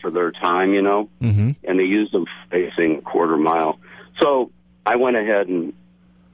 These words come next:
Speaker 1: the mid eighties, after the Doobie Brothers kinda took a hiatus, uh, I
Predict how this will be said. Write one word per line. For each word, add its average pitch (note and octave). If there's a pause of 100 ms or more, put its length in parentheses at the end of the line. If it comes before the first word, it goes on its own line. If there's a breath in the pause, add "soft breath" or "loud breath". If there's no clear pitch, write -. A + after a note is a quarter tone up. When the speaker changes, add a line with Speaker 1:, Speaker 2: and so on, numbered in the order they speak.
(100)
Speaker 1:
the F2+
mid F#2
eighties, F2+
after G#2+
the F2+
Doobie F#2
Brothers F2+ (160)
kinda E2
took -
a D#2+
hiatus, E2+ (800 loud breath)
uh, -
I F2